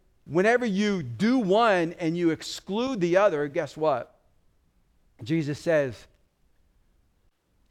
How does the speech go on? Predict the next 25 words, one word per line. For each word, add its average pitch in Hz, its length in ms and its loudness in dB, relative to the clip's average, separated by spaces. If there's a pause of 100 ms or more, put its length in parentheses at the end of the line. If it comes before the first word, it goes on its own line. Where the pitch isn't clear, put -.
"No, 110 300 -8 (960)
no. 120 260 -8 (1300)
That's, - 280 -2 (240)
that's 160 220 0
not 190 260 2
the 190 80 4
way 175 200 4
it's 165 100 -6
supposed 156 360 0
to 147 60 -10
be. 127 260 -8
Woe 180 420 6
to 185 180 -4
you, 156 420 -2 (380)
Pharisees. 127 720 0 (1600)
These 190 320 -2
you 190 220 0
ought 180 260 4
to 214 140 0
have 175 300 2
done 131 380 4 (520)
without 156 500 -2
neglecting 131 600 -4
the 120 140 -12
others." - 520 -14